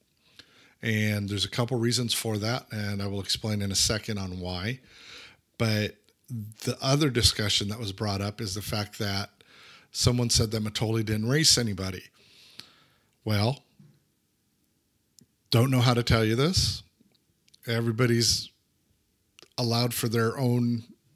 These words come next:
reflection or thought process as far as who they think is a good horse and who isn't. But here are some facts. Fact is,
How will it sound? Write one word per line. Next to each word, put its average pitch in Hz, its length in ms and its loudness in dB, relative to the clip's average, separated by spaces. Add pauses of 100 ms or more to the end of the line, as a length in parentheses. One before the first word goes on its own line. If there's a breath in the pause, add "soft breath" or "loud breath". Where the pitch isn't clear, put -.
(600)
reflection 117 840 0
or 110 80 -2
thought 107 280 -6
process 117 480 -2
as - 80 -4
far 117 220 -2
as 107 140 0
who 123 100 0
they 113 160 0
think 110 400 -2 (1120 loud breath)
is 117 160 0
a 110 60 0
good 117 160 4
horse 120 260 2
and 113 100 -2
who 117 140 2
isn't. 113 380 0 (1400)
But 131 360 6 (680 soft breath)
here 107 300 -2
are 104 40 -2
some 104 200 4
facts. - 720 -2 (280)
Fact - 540 -2
is, 113 420 -2